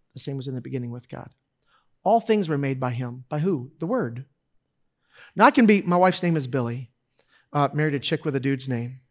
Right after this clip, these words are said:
She doesn't look like a dude, which makes it a whole lot easier for me to kiss her. But, um, sorry. Is that, okay, anyway, she doesn't look like a dude at all, which I love.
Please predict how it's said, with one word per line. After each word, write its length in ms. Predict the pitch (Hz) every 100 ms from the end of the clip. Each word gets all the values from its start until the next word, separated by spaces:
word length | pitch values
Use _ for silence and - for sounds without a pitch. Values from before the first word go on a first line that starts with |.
| _
She 140 | - 156
doesn't 120 | 143
look 120 | 151
like 140 | 165 160
a 20 |
dude, 180 | 160 151
which 160 | 131
makes 160 | 147 139
it 60 |
a 40 | 131
whole 140 | 175
lot 140 | 196 156
easier 220 | 139 147
for 120 | -
me 80 | 139
to 60 |
kiss 220 | 131 117 -
her. 220 | 113 123
But, 460 | - 170 135 - - - - - - 214 -
um, 300 | 147 127 123 - - _
sorry. 460 | - - 131 120 123 _ _ _ _ _
Is 80 | -
that, 340 | 156 156 131 -
okay, 300 | - 127 123
anyway, 300 | 165 160 127
she 140 | 120 185
doesn't 220 | 233 208
look 120 | 156
like 140 | 147 139
a 40 |
dude 300 | 131 123 -
at 160 | 151 190
all, 320 | 165 117 110
which 340 | 139 131 - -
I 120 | 160
love. 380 | 165 151 117 -